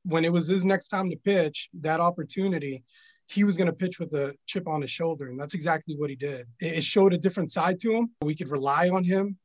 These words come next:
on, on closing out those games. So I think the conversation that we have with him in the next couple of days is gonna be something geared towards that, i-, is making sure it's like, "Hey, we need that, that bottom end depth.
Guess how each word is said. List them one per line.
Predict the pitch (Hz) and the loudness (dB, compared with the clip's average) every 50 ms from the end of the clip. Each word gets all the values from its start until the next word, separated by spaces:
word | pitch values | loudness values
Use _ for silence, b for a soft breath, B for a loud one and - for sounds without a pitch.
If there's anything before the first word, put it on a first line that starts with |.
| _ - | _ -10
on, | 160 147 147 139 143 147 147 | -8 -6 -6 -6 -6 -8 -8
on | 151 143 139 135 | -6 -6 -6 -6
closing | 127 - - 160 165 156 160 160 | -6 -4 -2 -2 0 2 2 2
out | 156 160 156 | 2 2 0
those | 165 147 135 123 | 0 -2 -4 -4
games. | 123 143 147 156 170 175 175 - | -6 -6 -4 -2 -2 -2 -2 -4
So | - 151 139 131 131 127 131 - _ - | -6 -8 -8 -8 -8 -10 -12 -10 _ 0
I | 175 | 0
think | 180 226 220 208 | 2 2 2 0
the | 202 | 0
conversation | - - 208 202 190 180 - 208 180 - 190 185 | 0 0 0 0 0 0 0 -2 -2 -2 -2 -2
that | 175 | 0
we | 170 160 | 0 0
have | 165 175 175 175 | 0 2 0 0
with | 170 170 180 | 0 -2 -4
him | 175 165 | -4 -2
in | 160 | -2
the | 156 | 0
next | 156 165 165 - - | 0 0 -2 -2 -6
couple | 180 147 160 156 | -10 -8 -6 -6
of | 147 | -4
days | 135 156 165 160 151 143 | -2 0 0 0 0 -2
is | 139 131 | -6 -8
gonna | - 156 151 139 | -6 -6 -6 -6
be | 143 135 | -8 -10
something | - - 156 147 147 139 131 | -10 -8 -10 -10 -10 -10 -8
geared | 127 139 139 139 | -6 -6 -6 -6
towards | - - 123 123 117 117 | -8 -12 -18 -16 -16 -16
that, | 120 113 110 - _ _ _ _ _ _ _ _ _ _ _ - | -16 -16 -16 -20 _ _ _ _ _ _ _ _ _ _ _ -14
i-, | 135 | -12
is | 127 127 123 139 127 120 | -12 -10 -10 -10 -10 -8
making | 135 147 151 147 156 135 | -6 -6 -6 -6 -6 -8
sure | - - 156 143 143 139 139 | -8 -6 -4 -4 -2 -2 -4
it's | 131 - - | -6 -8 -10
like, | 135 123 | -12 -10
"Hey, | - 151 139 | -10 -10 -8
we | 131 135 147 | -8 -6 -6
need | 147 143 151 156 160 160 151 147 | -4 -2 -2 -2 -2 -2 -2 -2
that, | 151 147 139 139 139 - - _ _ - | -2 -2 -2 -2 -4 -6 -10 _ _ -12
that | 139 143 135 139 135 135 117 | -8 -8 -8 -8 -10 -8 -6
bottom | 143 143 147 147 143 139 143 | -2 -2 -2 -2 -2 -4 -4
end | 143 147 143 139 135 139 - _ _ _ - 139 | -4 -4 -4 -4 -6 -8 -10 _ _ _ -16 -6
depth. | 123 156 139 123 117 _ | -4 -2 -2 -2 -4 _